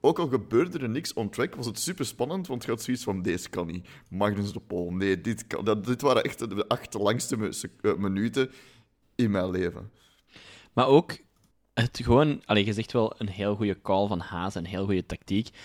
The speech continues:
Speaker 2: maar Magnussen heeft daar ook wel echt, denk ik,
Speaker 1: Absoluut.
Speaker 2: de lap van zijn leven gereden. Dat was de, de, zo mooi. Die man heeft daar iets uit zijn mouw geschud, denk ik, dat hij, dat hij niet meer gaat herhalen in, in zijn leven, denk ik.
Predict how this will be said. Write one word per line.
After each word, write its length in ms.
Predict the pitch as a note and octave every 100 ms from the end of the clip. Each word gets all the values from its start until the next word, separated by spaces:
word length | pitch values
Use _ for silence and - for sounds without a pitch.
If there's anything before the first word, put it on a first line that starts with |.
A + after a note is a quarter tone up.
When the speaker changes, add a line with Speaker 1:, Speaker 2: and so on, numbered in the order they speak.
| - -
Speaker 2:
maar 160 | F#2+
Magnussen 480 | G2 G2 A2+ A#2+ G#2+
heeft 160 | G#2+ -
daar 180 | F#2
ook 220 | - G#2 -
wel 180 | E2+
echt, 380 | - G2+ - -
denk 160 | F#2+ F#2
ik, 60 |
Speaker 1:
Absoluut. 300 | D#2 E2+ F2
Speaker 2:
de 60 | F2+
lap 180 | F2+ F#2 - - -
van 240 | G2 E2+
zijn 180 | E2+ D#2+
leven 320 | D#2+ D#2+ E2
gereden. 420 | D2+ D2+ D2+ D#2
Dat 100 | D#2
was 240 | D#2 - -
de, 280 | D#2+ D2 B1
de, 120 | - - F2+
zo 420 | - - F#2+ E2+
mooi. 340 | E2+ D#2 D#2
Die 100 | E2
man 160 | F#2 G2+
heeft 180 | A2 A2+
daar 240 | F#2+ F#2+ -
iets 180 | - -
uit 120 | F#2
zijn 140 | - F2+
mouw 220 | F2 F#2+
geschud, 320 | F#2 - F#2
denk 160 | F#2 F2
ik, 120 | E2+
dat 160 | F2 -
hij, 240 | E2 E2 - - - - -
dat 120 | G#2+
hij 80 | A2+
niet 120 | A2
meer 100 | A#2+
gaat 140 | A2 G2
herhalen 400 | F#2 E2+ F2+ F2
in, 180 | E2+ F2+
in 180 | F2+ E2+
zijn 180 | D#2 D#2
leven, 260 | D2 D#2
denk 180 | D#2 D#2+
ik. 240 | D#2 -